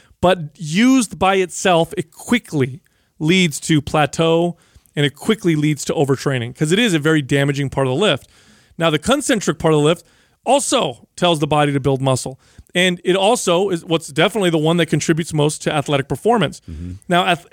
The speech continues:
Speaker 1: Olympic lifters, okay, um, they do a lot of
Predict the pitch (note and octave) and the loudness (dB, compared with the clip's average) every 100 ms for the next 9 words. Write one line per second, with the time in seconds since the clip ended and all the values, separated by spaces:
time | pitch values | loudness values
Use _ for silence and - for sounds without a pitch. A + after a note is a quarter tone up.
0 | - F#3 A#3+ B3 B3 B3+ - C#3 A#2 - | -4 0 2 0 0 -2 0 -4 -4 -8
1 | - D3+ F#3+ A3+ - D3 C#3+ C#3 C#3 - | -2 0 0 -4 -4 0 2 0 -6 -12
2 | _ D3+ F3+ A3 A#3 F3 A3+ G3+ F3+ G3 | _ 0 2 2 0 0 2 2 2 2
3 | G#3+ F#3+ D#3+ | 4 2 0